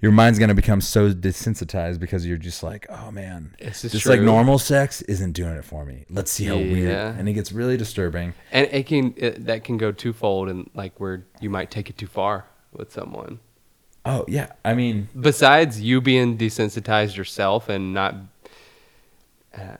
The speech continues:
Speaker 2: I'm not trying to get <laughs> too in
Speaker 1: Yeah,
Speaker 2: depth
Speaker 1: you
Speaker 2: with this, but
Speaker 1: No, like, teenage, young adult males are, they're having, like,
Speaker 2: Have you
Speaker 1: erectile
Speaker 2: seen
Speaker 1: dysfunction at, like, twenty
Speaker 2: Good
Speaker 1: because
Speaker 2: Lord.
Speaker 1: they can't get up for normal,
Speaker 2: Because
Speaker 1: like,
Speaker 2: they're
Speaker 1: an actual
Speaker 2: watching
Speaker 1: girl.
Speaker 2: pornography all the time.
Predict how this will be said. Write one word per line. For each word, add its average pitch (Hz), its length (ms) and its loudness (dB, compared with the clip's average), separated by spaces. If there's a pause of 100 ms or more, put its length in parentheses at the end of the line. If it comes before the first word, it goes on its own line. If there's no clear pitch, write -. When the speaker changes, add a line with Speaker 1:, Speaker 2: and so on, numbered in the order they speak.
Speaker 2:
I'm 117 100 -16
not 87 120 -16
trying - 240 -10
to - 60 -8
get - 100 -6
<laughs> - 280 -8
too 196 220 8
in 160 100 4
Speaker 1:
Yeah, 151 140 8
Speaker 2:
depth 113 140 6
Speaker 1:
you 113 100 2
Speaker 2:
with 110 120 -8
this, 117 260 -4
but 110 400 -2 (140)
Speaker 1:
No, 131 260 2
like, 101 320 0
teenage, 117 960 -2 (640)
young 117 600 0 (120)
adult 107 360 -2
males 101 380 -2
are, 92 340 -4 (160)
they're 101 240 -4
having, 101 420 -2
like, 85 180 -8 (360)
Speaker 2:
Have 107 180 -10
you 113 60 0
Speaker 1:
erectile 127 380 2
Speaker 2:
seen 117 160 -2
Speaker 1:
dysfunction 123 320 0
at, 92 80 -4
like, 107 160 -6
twenty 107 500 0 (260)
Speaker 2:
Good 110 120 -8
Speaker 1:
because 135 240 2
Speaker 2:
Lord. 135 100 2
Speaker 1:
they - 40 -2
can't 131 160 2
get 135 120 2
up 127 260 -4
for - 240 -2
normal, 127 400 2
Speaker 2:
Because 117 140 2
Speaker 1:
like, 104 120 -2
Speaker 2:
they're 101 100 2
Speaker 1:
an 120 60 4
actual 127 300 2
Speaker 2:
watching 123 80 0
Speaker 1:
girl. 139 240 -2 (160)
Speaker 2:
pornography 101 600 -2
all 90 120 -6
the 95 80 -10
time. 92 300 -10